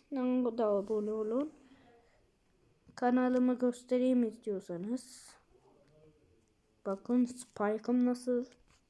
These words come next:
Evet, biliyorum. YouTube'a yazalım. İlk videom yazınca çıkıyor. Bunlar değil. Neredeydi? Ana gitti mi?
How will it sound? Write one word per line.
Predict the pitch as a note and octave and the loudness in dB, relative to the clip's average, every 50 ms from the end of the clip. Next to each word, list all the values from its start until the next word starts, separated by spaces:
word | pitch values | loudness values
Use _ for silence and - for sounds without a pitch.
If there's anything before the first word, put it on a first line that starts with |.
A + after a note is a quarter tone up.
| _ _ _ _ _ _ _ _ _ - - _ _ - - - - - - - | _ _ _ _ _ _ _ _ _ -20 -20 _ _ -20 -20 -20 -20 -20 -16 -10
Evet, | G3+ G#3 G#3 G#3+ G#3+ G#3 G#3 - - | -8 -6 -4 -4 -4 -4 -6 -10 -8
biliyorum. | G#3 G#3+ A3 A3+ A3+ G#3+ G3+ G3 - - - - - - - _ _ _ _ _ _ - _ _ - - - - - - - - - _ - _ _ _ _ C4 C4 - - - - - - _ _ _ _ _ _ _ _ _ _ - | -4 -2 -2 0 0 0 -2 -4 -6 -10 -18 -20 -20 -20 -20 _ _ _ _ _ _ -20 _ _ -20 -20 -20 -20 -20 -20 -20 -20 -20 _ -20 _ _ _ _ -20 -20 -20 -20 -20 -20 -20 -20 _ _ _ _ _ _ _ _ _ _ -6
YouTube'a | B3+ B3+ B3+ B3+ B3+ B3 - B3 A#3+ A#3+ A#3 | -4 -2 0 0 -2 -2 -4 -6 -6 -4 -2
yazalım. | A#3 A3+ A3+ A3 A3 A3 G#3+ A3 A3+ A#3 A#3+ B3 C4 B3+ - - _ _ _ _ _ _ - _ _ _ _ _ - | -2 -2 -4 -6 -4 -4 -4 -2 0 0 2 0 0 -2 -8 -16 _ _ _ _ _ _ -20 _ _ _ _ _ -4
İlk | B3+ B3 A#3+ B3 - | -4 -4 -4 -4 -4
videom | B3 B3+ A3+ A3 A#3 A#3+ A#3 B3 C4 D4+ - - - - _ _ _ _ _ - | -4 -4 -2 -2 0 0 2 2 2 0 -4 -10 -20 -20 _ _ _ _ _ -4
yazınca | A#3 A3+ A3 A3+ A#3 A#3+ A#3+ A#3 A#3+ A#3+ | -4 -4 -2 0 2 2 2 2 0 0
çıkıyor. | A#3+ - - - - B3 A#3 A#3 A3+ A3 A3 A#3+ - | -2 -6 -10 -6 -4 -2 0 0 0 -2 -2 -4 -4
Bunlar | - A#3 A#3 A3+ A3+ A3+ A3 A3 A3 | -4 -2 -2 0 -2 -2 -4 -4 -4
değil. | A3 A3 G#3+ G#3+ G#3+ A3 A3+ - - - _ _ _ _ _ _ _ _ _ _ _ _ _ _ _ _ _ _ _ - | -4 -2 -2 -2 -2 -4 -6 -8 -12 -18 _ _ _ _ _ _ _ _ _ _ _ _ _ _ _ _ _ _ _ -6
Neredeydi? | A#3 A3+ A3+ A3+ A3 A3+ A3+ A3 A3 A3 A3 A3+ A#3 A#3+ A#3 - _ _ _ _ _ _ _ _ _ _ _ _ _ _ _ _ _ _ _ _ _ _ _ - _ _ _ _ _ _ _ - | -4 -4 -4 -4 -6 -6 -4 -4 -4 -4 -4 -4 -6 -6 -8 -10 _ _ _ _ _ _ _ _ _ _ _ _ _ _ _ _ _ _ _ _ _ _ _ -20 _ _ _ _ _ _ _ -8
Ana | A3+ A3+ A3+ A#3 A#3 A#3 | -6 -4 -2 -2 -2 -4
gitti | A#3 B3 B3 - _ - - | -4 -6 -10 -14 _ -4 -2
mi? | E4+ F4+ F#4 E4+ C4 | -2 -2 -2 -4 -6